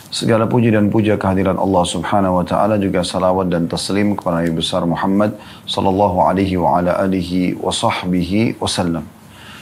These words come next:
Baik, kita akan masuk, teman-teman sekalian, eh, ke hadis pada siang ini, hadis nomor tiga puluh lima dalam bab ini. Namun sebelumnya saya ingatkan hadis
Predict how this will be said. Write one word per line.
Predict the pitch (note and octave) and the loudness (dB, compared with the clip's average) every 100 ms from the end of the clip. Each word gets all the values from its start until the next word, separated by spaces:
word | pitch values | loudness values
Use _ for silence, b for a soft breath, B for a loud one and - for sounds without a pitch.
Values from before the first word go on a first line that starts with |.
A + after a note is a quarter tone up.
| - | -2
Baik, | B2+ B2 | 0 2
kita | C#3+ D3 | 2 4
akan | C#3+ C#3 | 4 4
masuk, | C#3 D#3+ D#3+ | 2 0 2
teman-teman | B2 G#2+ G#2+ G#2 | 2 4 2 0
sekalian, | - G2+ F#2+ F#2 G2 A2 B2+ - E2+ | 0 0 2 2 2 0 -4 -6 -2
eh, | F2+ | -2
ke | F2+ - | -2 0
hadis | G2+ A2 G#2+ | 2 4 2
pada | F#2 F#2 | 0 -2
siang | F2 - F#2+ F2+ | -2 0 0 0
ini, | G2 | 2
hadis | G2 F#2 - | 2 0 -2
nomor | F#2+ F#2+ F#2 | -2 -2 -2
tiga | F#2 F2+ | 0 0
puluh | F2 F2+ F2 E2 - | 0 0 0 0 0
lima | G2 A#2 G2 F2+ A2+ - - | 4 6 6 4 0 -6 -6
dalam | - G2 F#2 F2+ | 0 2 4 4
bab | G#2 - F#2 | 2 2 -2
ini. | E2+ A#2+ D3+ B B B B B - | 0 0 -2 B B B B B -6
Namun | F#2 G2 A#2 A2+ | 0 2 2 2
sebelumnya | G2 F#2 F#2 A2 | 2 2 4 2
saya | G#2+ G#2 G2 | 2 0 2
ingatkan | F#2+ F#2 - B2 B2+ | 0 -2 0 0 0
hadis | - G#2 A#2+ | 0 0 0